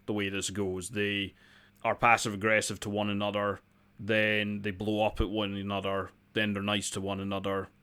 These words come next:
then they start becoming passive-aggressive again, rinse and repeat for an hour and forty minutes. Um,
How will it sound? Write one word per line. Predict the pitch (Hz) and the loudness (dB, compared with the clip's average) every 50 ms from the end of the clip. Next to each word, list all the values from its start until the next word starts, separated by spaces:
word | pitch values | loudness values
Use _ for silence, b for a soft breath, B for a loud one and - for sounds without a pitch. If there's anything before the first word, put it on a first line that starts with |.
| _ - | _ -2
then | 110 107 107 | 0 0 0
they | 101 | 0
start | - - 107 104 101 92 | 0 0 0 0 0 -2
becoming | 92 98 90 101 98 98 92 | -4 -4 -4 -4 -4 -4 -4
passive-aggressive | - - 98 95 90 - 92 95 90 95 98 98 95 87 - 95 95 | -4 -2 -2 -2 -2 -4 -8 -10 -6 -2 -2 0 0 -2 -4 -6 -6
again, | 95 95 95 95 95 95 98 - - _ | -6 -6 -6 -6 -8 -10 -12 -14 -14 _
rinse | 117 98 92 101 110 107 101 - - - - | -14 -10 -4 0 0 2 2 2 0 0 0
and | - 104 104 98 85 | 0 -2 -2 -2 -4
repeat | 90 - - - 95 95 - - - - b b b b b b | -6 -10 -10 -10 -10 -8 -6 -6 -6 -6 b b b b b b
for | - 104 95 | -4 -2 -2
an | 95 | 0
hour | 95 92 92 | -2 -2 -2
and | 92 92 | -4 -4
forty | - 95 92 95 69 92 | -2 -2 -2 -2 -2 -2
minutes. | 101 113 110 101 82 - - - - - - _ - - | 0 0 0 0 -2 -4 -6 -6 -8 -8 -12 _ -6 -2
Um, | 101 104 101 104 104 101 101 101 101 98 95 | 2 4 6 6 6 4 4 2 0 0 -2